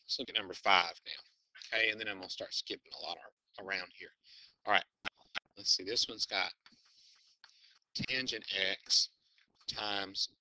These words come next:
cosecant x, and now I'm bringing in division. Okay, so,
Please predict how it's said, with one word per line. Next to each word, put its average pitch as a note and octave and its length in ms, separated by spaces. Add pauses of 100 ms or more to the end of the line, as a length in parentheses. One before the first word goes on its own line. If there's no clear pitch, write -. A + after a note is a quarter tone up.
cosecant C3 540 (120)
x, - 480 (640)
and A2 100
now D3 200
I'm C#3 140
bringing B2 360
in G#2 140
division. G2 560 (1160)
Okay, G2 240 (720)
so, A2+ 380